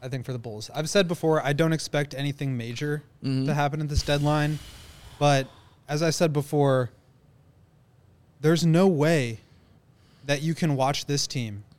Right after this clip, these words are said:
Speaker 1: what they've done for fifty-three games this
Speaker 2: Mm-hmm.
Speaker 1: year,
Speaker 2: Mm-hmm.
Speaker 1: five games in the playoffs last year,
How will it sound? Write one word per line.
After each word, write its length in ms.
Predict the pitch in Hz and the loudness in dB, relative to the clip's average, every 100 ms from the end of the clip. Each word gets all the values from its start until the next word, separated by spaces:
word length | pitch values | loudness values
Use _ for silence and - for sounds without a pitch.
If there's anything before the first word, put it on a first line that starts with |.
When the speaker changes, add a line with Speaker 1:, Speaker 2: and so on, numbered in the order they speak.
| _ _ _ | _ _ _
Speaker 1:
what 160 | - 143 | -8 0
they've 180 | 151 139 | 0 2
done 240 | 139 139 | 0 0
for 260 | 139 143 131 | -2 -4 -4
fifty-three 560 | - 147 147 175 185 185 | -4 -6 -4 -6 -4 -4
games 380 | 151 143 165 143 | -4 -4 -4 -2
this 220 | 139 131 | 0 2
Speaker 2:
Mm-hmm. 80 | 123 | 0
Speaker 1:
year, 240 | 127 135 | -2 -6
Speaker 2:
Mm-hmm. 340 | 117 117 117 214 _ _ _ _ _ - | -6 -6 -4 -8 _ _ _ _ _ -2
Speaker 1:
five 220 | 139 143 | 0 2
games 280 | 165 165 165 | 2 2 2
in 60 | |
the 80 | 170 | -2
playoffs 400 | - 147 147 - | 0 0 -2 -2
last 300 | 135 127 - | -2 -2 -4
year, 280 | 131 123 123 | -6 -6 -6